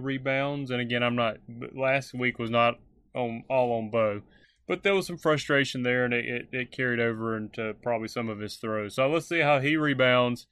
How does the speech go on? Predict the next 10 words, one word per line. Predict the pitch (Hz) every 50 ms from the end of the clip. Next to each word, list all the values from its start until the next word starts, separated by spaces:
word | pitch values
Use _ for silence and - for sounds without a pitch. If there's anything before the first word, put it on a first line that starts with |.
| _ _ _ _ _ _
He's | - 131 135 135 127 -
had | 139 135 131 131 127 120 120 120 117 120 - _ -
a | 123 113 107
greater | 107 107 117 117 120 127 151 170 175 156
sample | - - 151 139 131 - 123 110
size | - 127 120 120 117 110 107
this | 117 117 113 - -
year | 123 113
of | 107 98 101
being | 107 117 117 110 107 104 98 95